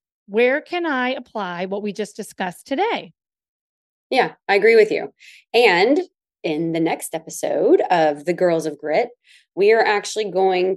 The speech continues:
Speaker 2: to dive a little deeper and talk a little bit more about some of this stuff, but also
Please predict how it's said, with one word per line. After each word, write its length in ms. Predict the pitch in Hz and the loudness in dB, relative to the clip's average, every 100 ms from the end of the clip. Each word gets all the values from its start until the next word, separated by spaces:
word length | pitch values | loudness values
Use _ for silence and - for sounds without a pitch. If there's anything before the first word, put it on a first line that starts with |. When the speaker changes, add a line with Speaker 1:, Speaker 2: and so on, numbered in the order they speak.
| - | -4
Speaker 2:
to 300 | 185 175 165 | -6 -4 -4
dive 280 | 160 160 175 | -4 -4 -4
a 40 | |
little 220 | 220 330 | -4 -2
deeper 540 | 302 180 170 185 359 - _ _ _ - | -4 -6 -4 -4 -4 -8 _ _ _ -10
and 280 | 185 175 170 | -6 -6 -8
talk 480 | - 190 185 185 - _ | -4 0 0 -4 -20 _
a 80 | 180 | -8
little 220 | 185 220 | -4 0
bit 140 | 214 190 | 0 0
more 500 | 196 226 208 175 170 | 2 4 4 2 -2
about 360 | 170 160 156 | -4 -4 -6
some 220 | - 185 | -4 -4
of 120 | 170 156 | -4 -6
this 180 | 160 - | -8 -2
stuff, 420 | 180 165 160 - | 0 0 -2 -8
but 160 | 175 - | -4 0
also 580 | 180 202 - 185 175 | 2 0 2 2 2